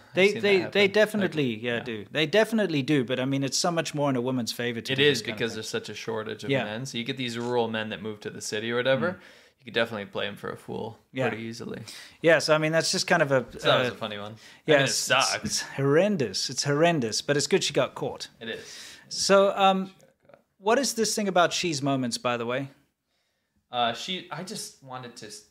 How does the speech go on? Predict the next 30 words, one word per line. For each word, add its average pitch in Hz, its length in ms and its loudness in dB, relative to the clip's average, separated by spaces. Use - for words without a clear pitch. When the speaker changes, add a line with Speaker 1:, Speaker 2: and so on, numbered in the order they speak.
Speaker 1:
talk 180 260 -8
about 143 160 -12
how 135 220 -10
hypocritical - 720 -12
this 135 220 -8
is. 151 220 -8
The 139 100 -6
Xi 208 280 -4
Jinping, 160 840 -2
uh, 110 420 -4
cult 139 300 -6
of 127 120 -6
personality 113 680 -2
is 110 180 -6
just 139 280 -4
outlandish, 123 1000 -2
Speaker 2:
Yeah. 123 140 0
Speaker 1:
right? 147 220 0
Speaker 2:
Mm-hmm. 131 220 -8
Speaker 1:
And 160 80 -4
I 156 100 2
think 226 220 -6
it's - 180 -8
crazy 147 520 -4
that 113 220 -2
there 120 160 -2
is 117 200 -6
Speaker 2:
It's 113 200 -2
Speaker 1:
a 113 160 -10
official 208 840 0